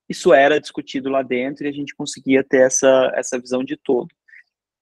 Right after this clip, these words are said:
E um segundo relatório que era mais profundo, que era o mensal, que aí era uma análise detalhada de, "Cara, que número eu bati, por que eu bati, o que que poderia ter sido melhor, o que que falhou,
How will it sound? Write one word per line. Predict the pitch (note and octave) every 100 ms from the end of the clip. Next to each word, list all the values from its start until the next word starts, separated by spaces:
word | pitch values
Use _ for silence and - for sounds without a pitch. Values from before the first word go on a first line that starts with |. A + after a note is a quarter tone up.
| -
E | F3
um | A#3
segundo | A#3 A#3+ F3 F#3 F3
relatório | D#3 D3+ - C#3 E3
que | G3+ G3
era | F#3+
mais | F3 F3
profundo, | - G3 - D#3 E3+ F#3+
que | G3
era | F3+
o |
mensal, | G3 A#3+ - - D3+ B2 - _ _ _ _ _ _ _ _ _ _
que | G3
aí | F3 D3+
era | F#3+
uma | G#3+
análise | C#4 E3 D#3+ F#3+ D3+ C3+ A#2+
detalhada | C3 - C#3+ B2 C3+ D#3
de, | D#3+ -
"Cara, | - - C3
que | -
número | C#3+ E3+ G#3 G3
eu | F#3
bati, | F3+ E3 - E3
por | F#3+ - D#3+
que | -
eu | F#3
bati, | G3+ G#3+ - - D#3
o | F#3 _ _ _ _ _ _ _ _ _ _
que | G#3+
que | G#3
poderia | - F3+ F3+ E3+
ter | E3+
sido | D#3+ - D3
melhor, | D3 C3+ C3 C#3 E3 F3+
o | D#3+
que | - F3
que | -
falhou, | - D#3+ C#3 C3+ C3+ E3 F#3